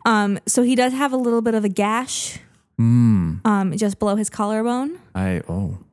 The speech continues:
Speaker 1: But, but other than that, he, uh, he just looks like a regular twenty-something,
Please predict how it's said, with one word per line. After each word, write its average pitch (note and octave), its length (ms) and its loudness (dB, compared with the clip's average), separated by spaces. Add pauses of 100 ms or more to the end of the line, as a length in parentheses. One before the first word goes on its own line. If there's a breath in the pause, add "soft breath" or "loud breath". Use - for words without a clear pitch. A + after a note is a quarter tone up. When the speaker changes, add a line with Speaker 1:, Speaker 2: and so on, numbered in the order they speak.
(100)
Speaker 1:
But, A3 280 0
but A3 120 -2
other C#4 200 -2
than F4+ 200 0
that, D4 400 0 (160)
he, A3+ 360 0
uh, G3 240 -2 (300)
he A#3+ 320 -2
just B3+ 220 -6
looks B3+ 200 -6
like B3+ 140 -4
a A#3+ 100 -2
regular A3 500 -2
twenty-something, G#3+ 1120 -2